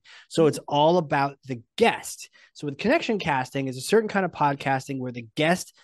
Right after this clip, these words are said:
Speaker 1: is the most important. Yes, the audience is important, but isn't it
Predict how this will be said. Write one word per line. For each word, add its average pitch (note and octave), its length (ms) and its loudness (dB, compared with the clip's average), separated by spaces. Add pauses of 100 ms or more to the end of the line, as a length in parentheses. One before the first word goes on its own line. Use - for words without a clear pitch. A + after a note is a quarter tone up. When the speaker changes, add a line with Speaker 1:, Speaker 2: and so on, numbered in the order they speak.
(160)
Speaker 1:
is B2+ 120 -8
the C3 80 0
most C3 320 2
important. B2 420 -4 (440)
Yes, D#3+ 360 0
the G#3 160 -2
audience F#3 340 2
is D#3 140 -6
important, C3 520 -6 (300)
but D3 220 -2
isn't A3+ 260 4
it B3 120 0